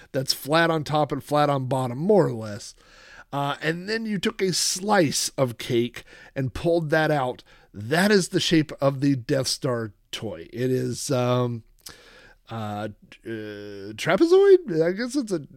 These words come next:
three-dimensional trapezoid. It is curved on the outside to kind of represent the outside of the sphere of the Death Star. It's skinnier on the inside.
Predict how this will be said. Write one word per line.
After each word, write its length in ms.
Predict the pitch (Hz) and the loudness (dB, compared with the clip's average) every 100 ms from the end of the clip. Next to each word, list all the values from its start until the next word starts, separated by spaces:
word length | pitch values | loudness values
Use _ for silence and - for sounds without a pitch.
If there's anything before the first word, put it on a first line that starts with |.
| 131 - | -18 -8
three-dimensional 680 | 170 220 208 220 196 208 170 | -4 -2 -2 -4 -2 0 0
trapezoid. 840 | - 156 160 196 240 202 208 202 | -2 -2 0 0 0 2 2 4
It 100 | 170 | 2
is 220 | 160 147 | 2 -2
curved 540 | - - 175 202 208 196 | -6 -2 4 4 4 0
on 140 | 190 | 2
the 160 | 180 170 | 2 2
outside 600 | 160 135 156 135 151 156 | 0 -2 0 2 2 0
to 80 | |
kind 440 | 127 - - 165 160 | -6 -8 -2 0 0
of 120 | 139 | 0
represent 420 | 131 131 131 135 | -2 -2 -2 -2
the 140 | 131 127 | -2 -2
outside 440 | 139 - 131 135 | -2 -2 0 0
of 160 | 135 123 - - _ | 0 -4 -16 -20 _
the 100 | 147 | -4
sphere 380 | - - 139 151 | -4 -2 2 2
of 100 | 143 | 2
the 80 | 139 | -2
Death 260 | 127 127 - | -4 -6 -6
Star. 320 | - 123 135 | -6 -2 -2
It's 160 | 123 | -2
skinnier 600 | - - - 143 151 143 143 | -6 -6 -2 2 4 4 4
on 120 | 131 | 2
the 140 | 123 | 0
inside. 600 | 117 113 - 104 107 131 | -2 -6 -6 -4 -4 -6